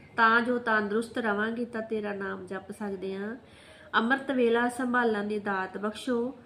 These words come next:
ਜੋ ਅਸੀਂ ਅੰਮ੍ਰਿਤ ਵੇਲੇ ਉੱਠ ਕੇ ਗੁਰਬਾਣੀ ਪੜ੍ਹ ਸਕੀਏ, ਨਾਮ ਸਿਮਰਨ ਕਰ ਸਕੀਏ ਤੇ ਹੋਰਾਂ ਨੂੰ ਸਿਮਰਨ ਕਰਾ ਸਕੀਏ। ਸਾਡੇ ਮਨ ਦੇ ਵਿੱਚੋਂ ਈਰਸ਼ਾ, ਭਾਵ, ਦੋਸ਼ ਜੋ ਵੀ ਆ, ਸਾਰੇ ਕੱਢ ਦਿਓ ਮਹਾਰਾਜ।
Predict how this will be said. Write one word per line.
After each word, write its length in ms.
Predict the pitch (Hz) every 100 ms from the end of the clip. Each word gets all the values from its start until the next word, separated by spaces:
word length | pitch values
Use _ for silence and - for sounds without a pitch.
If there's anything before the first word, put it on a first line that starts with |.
| -
ਜੋ 200 | 214 233
ਅਸੀਂ 200 | 240 262
ਅੰਮ੍ਰਿਤ 320 | 226 214 220 247
ਵੇਲੇ 240 | 233 208
ਉੱਠ 220 | 202 202
ਕੇ 440 | - 226 220 247 - - - -
ਗੁਰਬਾਣੀ 460 | 226 226 214 208 208
ਪੜ੍ਹ 240 | 208 208
ਸਕੀਏ, 600 | - 277 254 247 240 240 - - - -
ਨਾਮ 320 | 233 214 208
ਸਿਮਰਨ 400 | 202 233 214 214
ਕਰ 240 | 208 208 190
ਸਕੀਏ 640 | - 214 214 240 240 240 - - - - - - -
ਤੇ 120 | 262 247
ਹੋਰਾਂ 340 | 254 226 202
ਨੂੰ 180 | 208 226
ਸਿਮਰਨ 400 | 226 220 208 196
ਕਰਾ 280 | 202 196 202
ਸਕੀਏ। 600 | - 208 - 233 220 233 - - - - -
ਸਾਡੇ 300 | 277 247 240
ਮਨ 320 | 240 214 214
ਦੇ 120 | 220
ਵਿੱਚੋਂ 340 | 247 240 240 220
ਈਰਸ਼ਾ, 560 | 220 226 226 - 240 226
ਭਾਵ, 580 | 220 247 220 214 208 208
ਦੋਸ਼ 480 | 202 214 208 214 220
ਜੋ 260 | 208 214
ਵੀ 140 | 220 226
ਆ, 60 |
ਸਾਰੇ 380 | 214 226 208 220
ਕੱਢ 240 | 220 202
ਦਿਓ 160 | 208 240
ਮਹਾਰਾਜ। 500 | 220 214 214 202 220